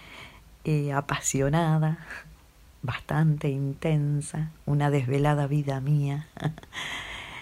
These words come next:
Em, y tiene como, como muchas, eh, eh, connotaciones, ¿no? Ser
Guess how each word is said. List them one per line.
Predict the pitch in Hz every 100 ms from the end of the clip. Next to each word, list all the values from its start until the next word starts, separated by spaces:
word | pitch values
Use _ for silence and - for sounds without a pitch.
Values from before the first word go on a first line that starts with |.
| - -
Em, | 170 160 156 147 139 139 135 131 131 127 127 127 - - - - -
y |
tiene | 151 156 156
como, | - 143 139 135 139 143 143 -
como | - 143 143
muchas, | 160 156 143 - 156 139 139 143 - - -
eh, | 143 143 143 139 139 147 - - - - - - - _ -
eh, | 156 147 147 147 151 147 147 -
connotaciones, | 151 143 147 147 143 - 160 156 147 151 151 151
¿no? | 156 156 185 - -
Ser | - - 139 143